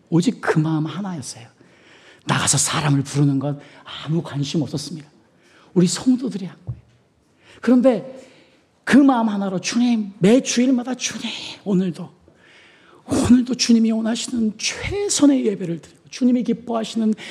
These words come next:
최고의 예배를 드리게 해주십시오. 주님, 역사해 주세요. 오늘 예배를 통해서도 살아계신 하나님의 역사를 우리 모든 성도들이 경험하고 갈 수 있게 해주세요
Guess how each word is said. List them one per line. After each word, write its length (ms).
최고의 760
예배를 260
드리게 280
해주십시오. 420
주님, 260
역사해 400
주세요. 360
오늘 240
예배를 340
통해서도 380
살아계신 480
하나님의 360
역사를 560
우리 100
모든 440
성도들이 520
경험하고 440
갈 120
수 140
있게 180
해주세요 320